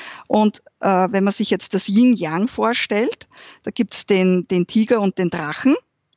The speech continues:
Wenn man jetzt sagt, das A C E ist der Tiger oder umgekehrt, ja, dann gibt's den Gegenspieler dazu, der im Körper, wenn jetzt so mal grundsätzlich noch alles passt,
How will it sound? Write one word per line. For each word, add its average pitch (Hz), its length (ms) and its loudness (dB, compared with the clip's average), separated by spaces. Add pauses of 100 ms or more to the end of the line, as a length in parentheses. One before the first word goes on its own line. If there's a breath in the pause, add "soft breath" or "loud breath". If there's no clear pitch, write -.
(1200)
Wenn 190 160 0
man 190 80 2
jetzt - 120 -2
sagt, 196 180 -4
das 208 140 -6
A 165 160 -2
C 190 320 -4
E 220 80 -6
ist - 220 -8
der 175 260 0 (580)
Tiger 240 400 0
oder 175 160 -2
umgekehrt, 240 640 -2 (120)
ja, 190 200 0 (420 loud breath)
dann 208 280 2
gibt's - 280 -4
den 247 200 0
Gegenspieler 208 640 0
dazu, 247 540 0
der 202 200 0
im 262 180 4
Körper, 220 640 -2
wenn 196 120 0
jetzt - 280 -6
so 180 100 -6
mal 160 320 0
grundsätzlich 175 640 -2
noch - 120 0
alles 135 320 -4
passt, - 480 -2